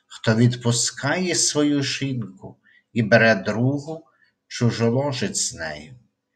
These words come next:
І коли жінка покине свого чоловіка і вийде за іншого, чужоложить». Марка десять,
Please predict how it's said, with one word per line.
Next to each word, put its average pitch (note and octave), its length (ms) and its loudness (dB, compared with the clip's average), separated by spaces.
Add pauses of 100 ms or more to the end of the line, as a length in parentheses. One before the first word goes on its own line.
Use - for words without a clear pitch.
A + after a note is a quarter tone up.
(280)
І A#2+ 160 0
коли B2 320 4
жінка C#3+ 680 2
покине C#3+ 600 0
свого B2 400 -2
чоловіка A#2 1000 -4 (420)
і A#2+ 160 4
вийде A2 420 6
за A2 160 4
іншого, C3 1000 -4 (240)
чужоложить». A2 880 -6 (600)
Марка F#2+ 600 -2
десять, B2 600 -2